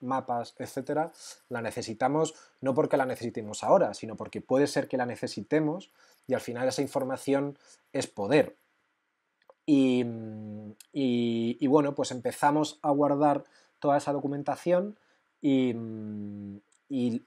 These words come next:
y luego en un momento dado, cuando empezamos a trabajar en la visibilización del proyecto y la concienciación de lo que estaba ocurriendo, pues empezamos a utu-, empezamos a utilizarla, em,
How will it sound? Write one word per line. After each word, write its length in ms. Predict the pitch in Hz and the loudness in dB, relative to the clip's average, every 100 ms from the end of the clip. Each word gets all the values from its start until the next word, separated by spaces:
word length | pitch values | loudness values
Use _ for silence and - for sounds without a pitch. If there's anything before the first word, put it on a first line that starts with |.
| _ | _
y 140 | 147 123 | -2 2
luego 260 | 127 143 | 6 6
en 80 | 127 | 6
un 60 | 135 | 2
momento 320 | 139 139 135 | 0 2 6
dado, 340 | 151 151 131 | 8 8 6
cuando 180 | 113 110 | 2 -6
empezamos 500 | 107 104 120 127 127 | -8 -6 -4 -4 -2
a 80 | 127 | -2
trabajar 360 | 127 127 - 135 | 0 0 0 0
en 100 | 127 | 0
la 80 | |
visibilización 680 | 127 123 135 127 - - 127 | -2 -2 -4 -4 -6 -6 -4
del 120 | 123 | -4
proyecto 500 | 120 120 135 135 131 | -4 -2 -2 -2 -2
y 120 | 127 123 | 0 0
la 140 | 117 | -2
concienciación 720 | 123 117 123 107 127 - 131 | -2 -4 -6 -4 -4 -2 -2
de 60 | 131 | -2
lo 80 | |
que 60 | 127 | -2
estaba 200 | - 135 | -2 0
ocurriendo, 560 | 131 139 147 151 165 - - - _ | 0 0 0 0 -6 -10 -20 -20 _
pues 160 | - 127 | -4 -2
empezamos 480 | 123 117 131 139 147 | -2 -4 -2 -2 -2
a 60 | |
utu-, 280 | 139 147 147 - | 2 0 0 -6
empezamos 640 | 135 113 113 131 143 147 | -10 -8 -6 -4 -2 0
a 40 | |
utilizarla, 760 | 143 143 143 - 151 156 170 190 _ - - _ - | 2 4 2 2 2 2 0 -4 _ -20 -20 _ -2
em, 1080 | 127 123 117 110 107 107 104 101 98 95 | 4 6 4 2 -4 -8 -8 -8 -10 -14